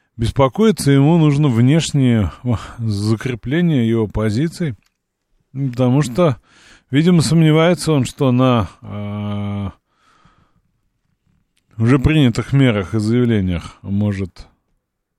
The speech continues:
затащить, как говорят, второй тур-то. Вот, и я здесь ничего, кроме симпатии,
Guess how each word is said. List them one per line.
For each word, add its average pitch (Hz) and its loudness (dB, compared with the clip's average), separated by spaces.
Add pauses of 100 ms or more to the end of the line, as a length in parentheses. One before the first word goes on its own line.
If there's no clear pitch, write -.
(1900)
затащить, 113 -2
как 85 -16
говорят, 87 -10
второй 90 -12
тур-то. - -18 (840)
Вот, 95 -6
и 120 2 (120)
я 131 2
здесь 147 -2
ничего, 156 2
кроме 131 0
симпатии, 104 -2